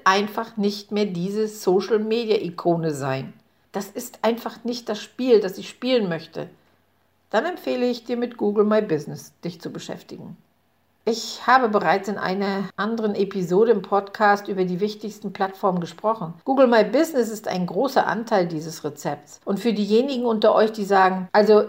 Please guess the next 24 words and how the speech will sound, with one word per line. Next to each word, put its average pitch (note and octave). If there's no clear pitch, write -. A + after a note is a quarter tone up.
ich G#3
hasse A#3
Google F#3
My D#3+
Business“, D3+
dann C4+
könntest C4+
du B3+
Google A#3
My G#3+
Business G3+
hassen. F3+
Verbraucher B3+
vertrauen C4
aber E3+
darauf. D#3
Es C4
ist -
in A#3
Ordnung, G3
wenn D#3
du D#3+
es C#3+
hast. -